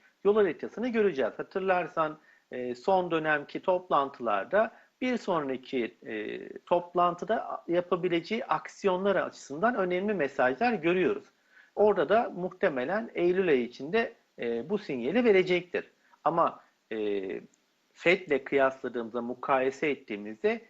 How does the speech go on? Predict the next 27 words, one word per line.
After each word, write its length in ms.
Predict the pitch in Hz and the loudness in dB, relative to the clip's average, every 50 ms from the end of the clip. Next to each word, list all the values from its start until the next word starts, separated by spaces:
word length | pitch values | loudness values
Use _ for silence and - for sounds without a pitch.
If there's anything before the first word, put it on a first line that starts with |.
| _ _ _ _ | _ _ _ _
hani 160 | - 120 113 | -10 -10 -8
ikişer 640 | - 165 160 - - 165 - - 196 185 185 185 - | -8 -10 -8 -8 -8 -6 2 4 4 4 4 2 -2
tane 380 | - 139 113 120 156 190 208 202 | -2 -2 -2 -2 -4 -6 -6 -4
faiz 460 | - - 180 175 180 180 170 - - | 0 2 2 4 4 2 0 -2 -8
indiriminin 520 | 127 120 107 110 113 120 151 208 226 226 | -12 -10 -8 -8 -8 -6 -6 -4 -4 -2
yapabileceği 680 | 214 190 190 - - 147 143 120 113 117 202 233 233 208 | -2 -2 -2 -2 -2 -2 -2 -4 -4 -4 -4 -4 -2 -2
bir 120 | 226 214 | -2 -2
senaryo. 580 | - - - 170 160 151 135 120 101 98 95 95 - _ _ _ _ _ | -2 -2 -4 -2 -2 -2 -2 -2 -2 -6 -8 -10 -14 _ _ _ _ _
Ha, 80 | - 110 101 - | -14 -14 -10 -4
diğerlerine 640 | 113 139 175 202 220 214 208 208 202 190 180 165 139 | 0 4 4 4 4 4 2 2 2 2 0 0 2
baktığımız 540 | 135 131 127 - - - 123 120 120 120 113 | 2 0 0 0 -4 -4 -4 -4 -6 -6 -6
zaman 380 | 117 113 110 104 101 107 123 | -6 -6 -4 -6 -6 -4 0
da 180 | 190 208 226 220 - - _ _ _ | 0 0 0 0 -6 -18 _ _ _
şimdi 220 | - - 139 143 143 | -12 -10 -10 -6 -4
bugün 220 | 170 175 180 180 | -4 -4 -2 -2
enflasyon 640 | 175 175 180 175 180 - 185 180 180 - - 185 180 | -2 -2 -2 -2 -2 0 0 0 0 -2 -4 -4 -2
verisi 380 | 180 175 175 - 196 180 165 | -2 -4 -4 -4 -4 -6 -2
geldi 340 | 170 180 170 156 139 123 117 120 | 2 4 4 4 4 2 0 -2
İngiltere'den. 800 | 117 117 110 113 107 - - - 101 101 101 135 190 214 214 - - - _ _ _ _ _ | -2 -4 -6 -10 -10 -8 -6 -4 -4 -2 -2 -2 -2 -2 -4 -8 -14 -20 _ _ _ _ _
Buradaki, 500 | - 143 160 165 170 165 165 - - 180 | -4 -2 -2 0 -2 -4 -4 -2 0 0
e, 400 | 165 160 - 107 110 107 110 104 | 0 0 -2 -4 -4 -2 -2 -4
swap 360 | - - 156 160 175 180 - | -4 0 2 4 4 2 0
piyasası 420 | - 165 160 156 - 156 - 165 156 | -4 -6 -6 -6 -8 -10 -10 -8 -4
tahminlerine 720 | - 165 156 160 160 165 165 160 160 160 160 160 160 156 | -2 -2 -2 -2 -2 -6 -8 -6 -6 -6 -4 -4 0 2
baktığımız 560 | 165 165 165 165 - - 170 170 165 170 160 | 2 2 2 0 -4 -4 -4 -2 -4 -4 -2
zaman 400 | - 135 117 110 98 98 104 - | -2 -2 -2 -2 -4 -6 -2 0
da 220 | 190 208 220 214 | 2 2 2 0